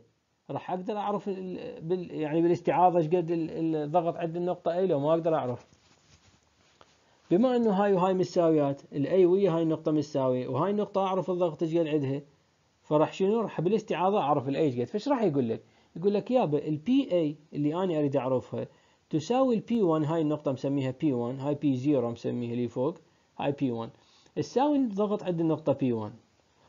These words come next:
والضغط عند النقطة بي وان شو يساوي لي؟ يساوي لي الرو جي اتش، هاي، هاي الجاما شنو؟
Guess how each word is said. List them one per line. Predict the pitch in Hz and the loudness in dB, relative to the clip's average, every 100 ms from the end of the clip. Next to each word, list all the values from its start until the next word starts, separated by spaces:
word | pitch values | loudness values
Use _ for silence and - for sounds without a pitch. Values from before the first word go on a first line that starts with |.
| _ | _
والضغط | 170 170 175 277 302 294 | 2 2 4 4 4 0
عند | 285 220 | -2 -2
النقطة | 240 226 220 - | 0 0 -2 -4
بي | 196 190 | -2 0
وان | 180 170 | 0 0
شو | 240 | -2
يساوي | 240 285 247 214 175 | 0 2 2 4 2
لي؟ | 147 139 _ _ - | 0 -6 _ _ -6
يساوي | 147 143 151 135 131 185 220 | -2 -2 0 0 2 0 0
لي | 160 135 | 2 0
الرو | 123 190 254 | 0 0 0
جي | 190 202 156 | 0 -2 -2
اتش، | 151 156 | -2 -2
هاي، | 156 151 - | -2 -4 -4
هاي | 143 160 | -2 -2
الجاما | 139 135 131 175 170 | -2 -2 0 2 0
شنو؟ | 151 214 185 | 0 0 -2